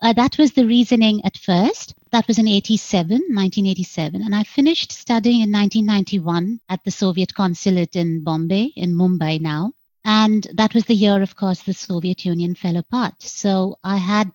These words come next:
received a scholarship to go and study at the Institute of Russian Language, uh, the Pushkin Institute in Moscow. But there was some doubt about whether that would now happen because the Soviet Union had no idea of how it was going to proceed.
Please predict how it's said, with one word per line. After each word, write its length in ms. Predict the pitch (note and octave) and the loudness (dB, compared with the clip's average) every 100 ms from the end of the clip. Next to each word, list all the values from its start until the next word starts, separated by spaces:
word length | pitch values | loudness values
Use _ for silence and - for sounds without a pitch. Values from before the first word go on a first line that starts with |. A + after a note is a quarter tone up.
| _ - | _ -6
received 500 | F#3+ - A3+ G#3+ F#3 | -6 -2 -2 0 -2
a 20 | |
scholarship 640 | - G#3 G3 G3+ - G3+ | -4 -2 0 0 -2 -6
to 80 | G3 | -4
go 160 | F3+ F#3 | -2 0
and 120 | F#3 | -2
study 380 | - G3 F3+ F#3+ | -2 -2 0 -2
at 80 | F#3 | 0
the 100 | F3+ | -2
Institute 380 | F3 G3 F#3 | -2 -6 -6
of 140 | F3+ F3 | -6 -4
Russian 320 | F3 - F3+ | -4 -4 -2
Language, 520 | F3 F3 F3+ F3 - _ | -2 -2 -4 -6 -10 _
uh, 160 | F#3+ F3+ | -2 0
the 100 | F#3+ | 0
Pushkin 360 | B3+ A3+ - F#3 | 0 2 2 0
Institute 520 | E3 - - F3+ E3+ | 0 -4 -6 -4 -4
in 100 | F3 | -4
Moscow. 520 | E3+ E3+ - A3+ C4 F4 _ _ - | -4 -6 -8 -4 -4 -6 _ _ -4
But 140 | G#3 | 0
there 140 | A3 G#3+ | 2 2
was 100 | G#3+ | 0
some 500 | - A3+ A3 A3 - F3 | 0 2 2 0 -4 -2
doubt 320 | A3 G#3+ G#3+ | 2 2 2
about 260 | G3+ G3 F#3 | 0 0 2
whether 220 | F#3+ G3 | 0 2
that 220 | F#3 F3 | -2 -4
would 100 | F#3 | -4
now 180 | F3+ F3 | -2 -2
happen 480 | D#3+ F3+ - C4 C#4+ | -2 -4 -2 -2 0
because 340 | G#3 G#3+ F#3+ | -2 0 -2
the 60 | F#3 | -4
Soviet 480 | - F3+ F3 F3+ - | -4 -4 -2 -4 -2
Union 300 | F#3 F#3 F3 | 0 0 0
had 160 | F3+ | 0
no 220 | F#3 G3 | 0 0
idea 340 | F#3 E3+ F3 F3 | 0 0 0 0
of 100 | E3+ | -2
how 200 | F3+ F3 | -2 -4
it 120 | - | -4
was 140 | F3 | -10
going 280 | - F3 E3 | -4 -2 -2
to 100 | - | -6
proceed. 640 | _ E3 - F#3 G#3 E4+ | _ -10 -4 -2 0 -2